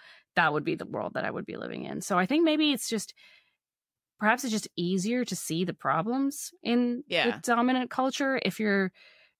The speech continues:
Speaker 1: used to seeing things, you know, putting on one lens and putting on another lens. It makes you feel as if, okay, these things are, it, it's, this is not gospel. You know, n-, n-,
Speaker 2: Right.
Speaker 1: none of the, the, these values are not gospel. I'm, I'm allowed to examine them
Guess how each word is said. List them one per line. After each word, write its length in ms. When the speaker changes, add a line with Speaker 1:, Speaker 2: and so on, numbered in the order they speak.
Speaker 1:
used 500
to 80
seeing 560
things, 560
you 100
know, 60
putting 240
on 220
one 200
lens 300
and 100
putting 200
on 120
another 320
lens. 580
It 120
makes 260
you 80
feel 280
as 160
if, 160
okay, 160
these 220
things 200
are, 240
it, 920
it's, 260
this 220
is 120
not 220
gospel. 560
You 140
know, 100
n-, 140
n-, 200
Speaker 2:
Right. 240
Speaker 1:
none 160
of 60
the, 160
the, 200
these 220
values 360
are 60
not 240
gospel. 420
I'm, 300
I'm 160
allowed 280
to 80
examine 560
them 360